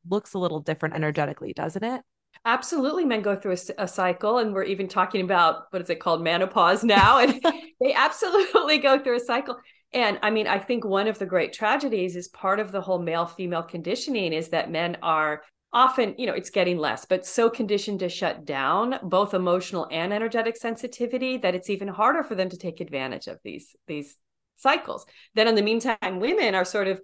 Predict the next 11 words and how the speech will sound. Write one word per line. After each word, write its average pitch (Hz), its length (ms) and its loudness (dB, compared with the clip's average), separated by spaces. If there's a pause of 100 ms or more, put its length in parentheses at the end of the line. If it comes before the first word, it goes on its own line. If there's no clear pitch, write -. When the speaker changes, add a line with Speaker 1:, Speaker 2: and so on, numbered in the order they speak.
Speaker 2:
sometimes 202 500 -2
it's 190 160 -6
almost 175 480 -2
like, 156 380 -2
um, 151 420 -4 (720)
uh, 160 160 -2
it, 170 260 -10
the, 175 100 -2
the 175 140 0
messaging 190 560 0
is 165 380 2